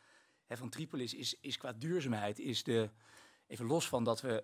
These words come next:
de gebouwen hebben laten staan waarmee je dus een berg C O twee bespaart als je dat zou slopen en weer opnieuw zou moeten bouwen. <coughs> Is echt die nieuwbouw in samenwerking met die oudbouw, eh, is, is opnieuw gecertificeerd en heeft,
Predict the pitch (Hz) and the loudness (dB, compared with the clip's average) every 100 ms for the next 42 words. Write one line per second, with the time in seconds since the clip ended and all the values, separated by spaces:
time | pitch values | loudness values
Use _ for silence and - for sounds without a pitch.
0 | - 127 117 127 143 127 110 107 - 123 | -4 -6 4 6 8 6 0 -4 -6 -2
1 | 120 110 113 113 113 113 117 120 117 - | -2 -2 -4 -4 -4 -2 4 4 4 0
2 | 117 110 123 117 113 - 107 113 - _ | -2 0 0 0 -2 -2 -2 -2 -8 _
3 | 117 131 117 127 - 127 120 113 127 123 | -8 -6 -6 -6 -2 2 2 0 -6 -6
4 | 110 139 151 120 107 117 113 107 127 202 | -4 -2 0 -2 -6 -4 -2 -2 -4 -10
5 | - - - - - - 143 139 143 135 | -12 -2 4 4 4 0 0 -2 0 0
6 | 120 170 170 127 110 110 120 - 139 160 | 2 0 4 4 4 0 -2 2 4 4
7 | 185 127 120 110 123 110 110 - 131 147 | 4 2 0 0 -2 -4 -4 -4 -2 -2
8 | 117 101 98 104 156 123 110 104 - 127 | -2 -2 -4 -10 -14 -10 -6 -6 -6 -8
9 | - - 135 120 147 151 135 120 - - | -8 -8 -6 -4 -4 -4 -6 -6 -6 -6
10 | 165 117 107 139 - 113 113 135 120 | -4 -4 -6 -12 -6 -6 -6 -8 -10